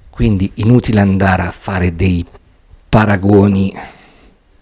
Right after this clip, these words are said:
del genere o andare a paragonare la Panasonic con una Sony serie cinema o una Canon serie cinema,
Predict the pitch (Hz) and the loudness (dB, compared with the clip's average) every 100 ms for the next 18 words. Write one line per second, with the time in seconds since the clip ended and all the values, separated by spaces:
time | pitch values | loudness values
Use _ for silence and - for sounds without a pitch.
0 | _ _ - 98 95 87 95 87 82 78 | _ _ -12 -8 -6 -6 -6 -6 -8 -10
1 | - _ - - - - - - _ - | -16 _ -20 -20 -20 -20 -20 -20 _ -10
2 | 104 110 110 - 104 101 107 107 110 110 | -6 -4 -4 -4 -8 -6 -2 0 0 0
3 | 107 110 101 95 92 87 92 110 104 - | -2 -4 -6 -6 -6 -6 -6 -4 -4 -4
4 | 107 104 104 - 104 - 98 101 101 95 | -2 -2 -2 -6 -12 -10 -8 -6 -4 -4
5 | 95 95 92 92 - 120 117 113 110 - | -6 -6 -8 -8 -4 -4 -2 -2 -2 -4
6 | 107 101 98 - 120 113 117 113 113 110 | -6 -8 -8 -8 -8 -6 -6 -6 -4 -4
7 | 101 95 107 107 107 101 98 95 - 95 | -6 -8 -8 -6 -6 -6 -6 -8 -10 -12
8 | 95 - 104 113 113 110 113 | -12 -10 -6 -6 -6 -6 -6